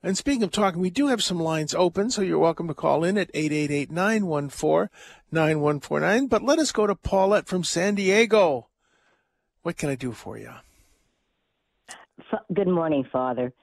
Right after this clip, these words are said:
Speaker 1: Good
Speaker 2: Um,
Speaker 1: well,
Speaker 2: I'm
Speaker 1: for
Speaker 2: reading
Speaker 1: you,
Speaker 2: a
Speaker 1: it's
Speaker 2: booklet.
Speaker 1: morning. For me, it's almost time for the afternoon nap, but go on.
Speaker 2: <laughs> I'm reading a booklet on purgatory, and the author
Speaker 1: Mm-hmm.
Speaker 2: is Anne,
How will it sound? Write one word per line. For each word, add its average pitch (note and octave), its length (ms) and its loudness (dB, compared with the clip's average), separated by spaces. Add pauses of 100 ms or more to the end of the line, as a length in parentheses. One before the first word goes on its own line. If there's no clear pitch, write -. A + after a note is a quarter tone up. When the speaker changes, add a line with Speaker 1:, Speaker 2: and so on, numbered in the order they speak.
(500)
Speaker 1:
Good - 100 -2
Speaker 2:
Um, E3 240 0
Speaker 1:
well, F#3+ 180 2
Speaker 2:
I'm A3 300 0
Speaker 1:
for F#3+ 100 6
Speaker 2:
reading G#3+ 180 4
Speaker 1:
you, F4+ 100 4
Speaker 2:
a - 40 4
Speaker 1:
it's - 120 -4
Speaker 2:
booklet. A3 300 2
Speaker 1:
morning. C#4+ 240 0
For G3 160 0
me, B3 160 2
it's - 160 0
almost B3 360 4
time A#3 220 2
for G#3+ 100 -10
the G3+ 140 4
afternoon G#3+ 400 0
nap, A#3+ 240 4
but - 140 -4
go G#3+ 160 4
on. D3 220 -2 (380)
Speaker 2:
<laughs> D4 100 -4 (1160)
I'm G3+ 260 0
reading A3 400 4
a F#3 60 2
booklet D#3+ 500 0
on D3 220 0
purgatory, D3 840 -2 (380)
and F3 160 2
the E3+ 140 4
author G3+ 500 0
Speaker 1:
Mm-hmm. E3+ 280 2
Speaker 2:
is D3 60 -10 (640)
Anne, F3 540 0